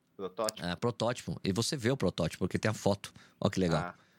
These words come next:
Speaker 2: Um protótipo
Speaker 1: Ah,
Speaker 2: do
Speaker 1: aprovado,
Speaker 2: Vanish
Speaker 1: sabe?
Speaker 2: Carbon
Speaker 1: Ah,
Speaker 2: dois aqui,
Speaker 1: mas
Speaker 2: por
Speaker 1: é um
Speaker 2: exemplo.
Speaker 1: protótipo que tá aprovado, tá escrito aí,
Speaker 2: Isso,
Speaker 1: aprovado,
Speaker 2: é porque
Speaker 1: caralho.
Speaker 2: antes, naquela listagem, a gente só via o nome, a gente não via, nem sabia como é que era o
Speaker 1: Certo,
Speaker 2: tênis.
Speaker 1: o cara não dá, não tem, tem obrigação de conhecer de cabeça todos os tênis, aí ele consegue ver.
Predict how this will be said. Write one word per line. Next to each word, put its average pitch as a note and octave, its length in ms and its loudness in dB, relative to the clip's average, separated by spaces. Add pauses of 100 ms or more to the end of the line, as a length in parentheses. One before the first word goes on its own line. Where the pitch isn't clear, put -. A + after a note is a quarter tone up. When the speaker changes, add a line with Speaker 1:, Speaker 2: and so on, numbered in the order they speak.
(140)
Speaker 2:
Um - 60 -2
protótipo C3 420 2
Speaker 1:
Ah, - 20 4
Speaker 2:
do A#2+ 60 4
Speaker 1:
aprovado, A#2 220 6
Speaker 2:
Vanish C3 180 0
Speaker 1:
sabe? D3+ 120 0
Speaker 2:
Carbon B2 240 2
Speaker 1:
Ah, A#2 40 2
Speaker 2:
dois G2+ 340 2
aqui, E2 140 -4
Speaker 1:
mas A2 100 -2
Speaker 2:
por C3 40 6
Speaker 1:
é - 20 8
um D3 60 10
Speaker 2:
exemplo. D3 180 6
Speaker 1:
protótipo C3 420 2
que C#3 140 0
tá - 200 0
aprovado, B2+ 520 2
tá - 60 -12
escrito - 300 -8
aí, G2 100 2
Speaker 2:
Isso, G#3+ 160 2
Speaker 1:
aprovado, A#2+ 280 0
Speaker 2:
é - 80 -4
porque - 200 -2
Speaker 1:
caralho. G#3+ 180 2
Speaker 2:
antes, A3 120 -2
naquela E3+ 300 0
listagem, F3+ 380 0
a E3 40 4
gente F3 120 2
só G3 120 -4
via G3 140 0
o B3+ 40 4
nome, F3+ 240 4
a - 20 4
gente C3+ 240 -2
não F#3+ 100 0
via, D#3 220 4
nem B2 140 6
sabia D#3 280 -2
como - 140 0
é G#2 40 4
que - 80 2
era F#2 60 2
o G2 40 2
Speaker 1:
Certo, - 120 2
Speaker 2:
tênis. A2 160 0
Speaker 1:
o G2+ 60 -8
cara B2 220 0
não D3+ 100 -2
dá, D3+ 160 6
não D3+ 80 -4
tem, D3 240 -2
tem C#3+ 160 -4
obrigação B2+ 560 0
de C3 100 -8
conhecer A#2 480 -4
de G#2+ 100 -12
cabeça G2+ 380 -2
todos A#2 240 -10
os A#2+ 120 -10
tênis, D#2+ 360 -10
aí E2+ 160 -12
ele F#2 120 -18
consegue G#2+ 360 -8
ver. D#2 180 -10